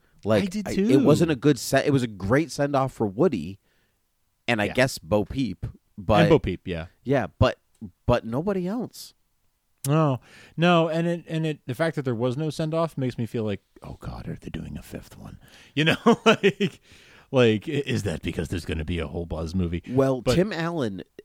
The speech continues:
Speaker 1: in a, in a interview, they said no more Toy Stories, but Tim Allen in an interview said, like, you know, any of these characters, like, could have their own film.
Speaker 2: Sure they
Speaker 1: Which,
Speaker 2: could.
Speaker 1: which, sure they could, absolutely. So to me, I'm like, okay, Toy Story's over, but, like, is there a send off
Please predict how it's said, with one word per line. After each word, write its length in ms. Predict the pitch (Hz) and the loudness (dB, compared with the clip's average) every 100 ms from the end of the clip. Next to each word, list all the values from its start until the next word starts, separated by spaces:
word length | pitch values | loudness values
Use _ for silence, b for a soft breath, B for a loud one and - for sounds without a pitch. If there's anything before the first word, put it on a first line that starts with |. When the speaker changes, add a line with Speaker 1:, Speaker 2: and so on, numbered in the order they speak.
| _ | _
Speaker 1:
in 160 | 113 113 | -2 0
a, 240 | 107 87 - _ | 0 -2 -6 _
in 160 | 110 110 | -6 -4
a 440 | 101 92 87 82 - | -2 -2 -4 -6 -8
interview, 540 | 113 127 123 90 87 82 | -2 0 0 -4 -6 -2
they 160 | 113 | -2
said 220 | 113 143 139 | 0 0 0
no 100 | 123 | 0
more 160 | 113 | 0
Toy 220 | 92 101 | -2 -2
Stories, 380 | 104 - 131 139 | -2 -2 -2 -2
but 160 | - 104 | -4 -6
Tim 180 | 131 127 | -4 -2
Allen 300 | 120 113 95 | -2 -4 -6
in 100 | 87 | -8
an 60 | |
interview 580 | 78 104 85 82 80 78 - | -6 -6 -6 -6 -6 -8 -12
said, 460 | - - 90 85 76 _ | -12 -4 -2 -2 -6 _
like, 460 | 82 82 76 - _ _ _ _ _ - | -8 -8 -8 -12 _ _ _ _ _ -12
you 80 | 95 | -6
know, 180 | 87 82 | -6 -4
any 240 | - 127 120 | -2 0 0
of 60 | |
these 220 | 87 80 | -4 -8
characters, 580 | - 101 95 80 82 76 | -6 -2 0 -2 -10 -10
like, 140 | - 69 _ | -12 -12 _
could 160 | - 85 | -12 -12
have 520 | 78 85 85 73 _ _ | -6 -2 -2 -6 _ _
their 220 | - 82 64 | -10 -8 -8
own 200 | 78 69 | -10 -12
film. 520 | - 80 92 123 151 b b - | -8 -6 -6 -8 -14 b b -14
Speaker 2:
Sure 220 | - 135 | -6 -4
they 100 | 175 | 0
Speaker 1:
Which, 300 | 117 95 - | 0 0 -4
Speaker 2:
could. 80 | 90 | -6
Speaker 1:
which, 140 | 101 95 | -6 0
sure 160 | 143 | 2
they 100 | 156 | 2
could, 220 | - 92 - | -2 -4 -4
absolutely. 420 | 95 - 113 101 | -6 -4 -4 -4
So 160 | - | -4
to 140 | 101 95 | -4 -4
me, 380 | 90 104 165 151 | -4 -4 -6 -6
I'm 200 | 92 101 | -8 -6
like, 160 | 92 - | -6 -6
okay, 220 | 101 98 | -4 -4
Toy 180 | 101 98 | -2 -4
Story's 300 | - 90 73 | -2 -4 -4
over, 400 | 78 85 110 127 | -8 -4 -2 -2
but, 340 | 113 - 82 | -6 -6 -6
like, 220 | - 90 90 | -6 -8 -8
is 140 | 85 | -6
there 120 | 90 | -6
a 40 | 82 | -6
send 260 | - 80 80 | -8 -8 -6
off 180 | 78 | -8